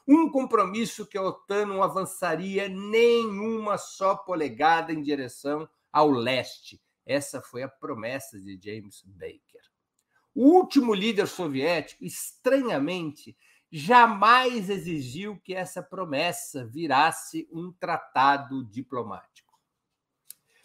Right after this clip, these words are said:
No entanto, desde então, alguns dos países antes pertencentes à União Soviética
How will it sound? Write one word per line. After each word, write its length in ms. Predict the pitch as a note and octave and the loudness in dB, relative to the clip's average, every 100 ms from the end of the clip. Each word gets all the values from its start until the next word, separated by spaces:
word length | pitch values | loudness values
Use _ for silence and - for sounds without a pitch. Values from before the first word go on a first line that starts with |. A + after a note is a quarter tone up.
| - | -4
No 100 | A3+ | -2
entanto, 560 | A3 F#3 F3+ F3 - _ _ | -2 -2 -4 -6 -16 _ _
desde 380 | A2 D3 D#3 C#3+ | -4 -2 -2 -6
então, 480 | D#3 C#3 B2 B2 C3 _ _ _ - | -10 -8 -10 -10 -14 _ _ _ 0
alguns 680 | E3+ D#3+ D#3 A#3+ C4+ G#3+ | 0 0 -2 2 2 2
dos 160 | G3 G3+ | -4 -6
países 720 | - F#3 F3 G#3 F3+ F#3 - - - | 0 2 2 -2 -6 -6 -10 -8 6
antes 500 | A#3+ C4+ - G3+ - | 6 6 0 -8 -10
pertencentes 1080 | - E3+ - D3+ C#3+ - C3 B2 A#2+ A#2+ | -6 -6 -6 -8 -8 -8 -8 -8 -10 -6
à 80 | C#3 | -4
União 280 | D3 A#2+ A#2 | -4 -4 -6
Soviética 800 | - D3 C3+ C#3 E3 - - F#3 | -6 -6 -2 0 -2 -4 -10 -12